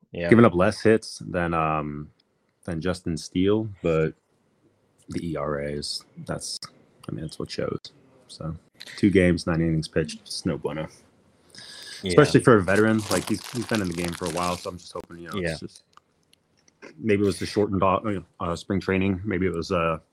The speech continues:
Speaker 2: I don't know, something going on, but hopefully he shakes it.
Speaker 1: Yeah, yeah. I, so I think the Mar-, Marcus Stroman, n-, again, two starts, not a big deal. Justin Steele,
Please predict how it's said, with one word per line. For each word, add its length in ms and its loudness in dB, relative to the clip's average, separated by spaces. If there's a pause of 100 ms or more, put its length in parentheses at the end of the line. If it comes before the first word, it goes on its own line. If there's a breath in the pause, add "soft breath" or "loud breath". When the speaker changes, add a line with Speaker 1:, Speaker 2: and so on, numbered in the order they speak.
(540)
Speaker 2:
I 60 -4
don't 80 -4
know, 100 -2
something 280 -8
going 200 -2
on, 200 0
but 160 -8 (320)
hopefully 240 -10
he 40 -12
shakes 280 -14
it. 60 -14 (1160 loud breath)
Speaker 1:
Yeah, 260 8 (300)
yeah. 360 2 (220)
I, 200 4
so 300 4
I 80 10
think 400 4
the 560 4 (320 loud breath)
Mar-, 320 8 (260)
Marcus 480 6
Stroman, 720 0 (280)
n-, 140 0 (140)
again, 440 -2 (180)
two 200 0
starts, 640 -2
not 320 -6
a 40 -20
big 340 -6
deal. 420 2 (440)
Justin 520 -4
Steele, 440 -2